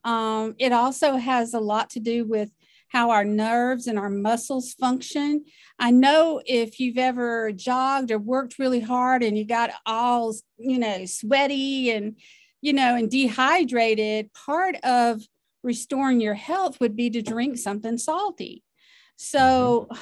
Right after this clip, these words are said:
Speaker 1: salty is necessary for life too. And I think Christians are necessary for our life to continue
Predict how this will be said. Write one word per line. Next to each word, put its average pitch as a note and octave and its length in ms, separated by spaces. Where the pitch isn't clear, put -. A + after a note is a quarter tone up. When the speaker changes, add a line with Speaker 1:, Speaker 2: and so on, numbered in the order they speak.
Speaker 1:
salty G#4 600
is A3+ 300
necessary A3+ 840
for F#3+ 140
life G#3+ 560
too. - 500
And C4 160
I G4 120
think - 400
Christians F4 540
are A#3+ 120
necessary A3 720
for G#3 640
our A3 220
life A3 460
to A3 80
continue G#3 920